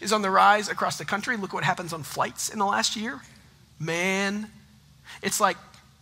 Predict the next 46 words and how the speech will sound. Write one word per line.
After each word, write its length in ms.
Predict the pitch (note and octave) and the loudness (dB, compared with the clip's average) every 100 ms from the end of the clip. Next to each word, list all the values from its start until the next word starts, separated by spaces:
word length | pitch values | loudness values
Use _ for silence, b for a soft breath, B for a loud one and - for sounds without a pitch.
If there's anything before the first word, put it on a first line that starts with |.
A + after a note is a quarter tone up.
| _ _ _ | _ _ _
the 100 | G3+ | -4
grace 360 | F3+ G3 B3 A#3 | 2 2 2 0
that 60 | |
we 40 | F#3+ | -2
used 120 | - | -2
to 80 | D#3+ | -2
afford 300 | - E3+ D#3 | -4 -6 -6
people 240 | F#3 D#3+ | -6 -6
is 100 | D3 | -6
going 200 | D#3 D3 | -4 -4
away 360 | D3 C#3+ C#3 C3 | -4 -6 -6 -6
farther 440 | - D#3 D#3 D3 | -2 -2 -2 -8
and 160 | D3+ D3 | -8 -4
farther 380 | C3+ C#3 C#3+ | -4 -4 -8
and 120 | C#3 C#3+ | -12 -10
farther. 320 | D3+ C#3 D3 | -8 -8 -10
Do 60 | |
you 60 | F#3 | -6
know 100 | G3 | -4
why? 160 | F3+ F3+ | -4 -4
'Cause 180 | C#3 | -8
we 100 | C#3+ | -10
don't 180 | E3 D3 | -10 -4
see 200 | - D#3+ | -2 -2
them 140 | D3 C3+ | -6 -10
as 180 | B2+ | -12
image 260 | D#3 D3+ C#3+ | -10 -8 -8
bearers 280 | C#3 C3 C3+ | -8 -8 -10
of 80 | C#3 | -10
God, 320 | D3 D3 - | -10 -10 -12
but 120 | - | -16
problems 580 | - E3 D3 D3 B2 - | -4 -2 -2 -10 -12 -12
for 200 | - - | -10 -10
us. 420 | - - - - - b b b b | -12 -10 -8 -8 -10 b b b b
It's 80 | - | -14
a 40 | |
very 100 | F#3+ | -8
self-centric 1120 | - - - - E3 - - - C3+ D3 A#2+ - | -4 -2 -2 -2 -2 -2 -2 -2 -2 -6 -10 -12
way 140 | G1+ | -14
to 80 | - | -14
live. 440 | - - - - _ b b b b b _ _ B B - | -18 -18 -20 -20 _ b b b b b _ _ B B -16
When, 160 | - F3 | -10 -6
when, 240 | F#3 F#3 F3 | -4 -6 -6
when 120 | F3 | -8
God 220 | E3 G3+ G3+ | 2 2 2
says, 440 | G3+ D#3 - - | -4 -4 -4 -4